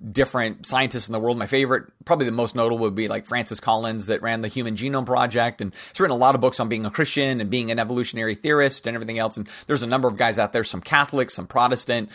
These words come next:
some Anglican, all kinds of stuff, that you have a lot of people out there that are Christians that believe in the evolutionary model. Um, on the flip of that, though, I've never seen somebody that believes in young earth creationism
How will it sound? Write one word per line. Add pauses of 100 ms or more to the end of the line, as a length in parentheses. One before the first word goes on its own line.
(160)
some
Anglican,
all
kinds
of
stuff,
that
you
have
a
lot
of
people
out
there
that
are
Christians
that
believe
in
the
evolutionary
model. (360)
Um, (140)
on
the
flip
of
that,
though,
I've
never
seen
somebody
that
believes
in
young
earth
creationism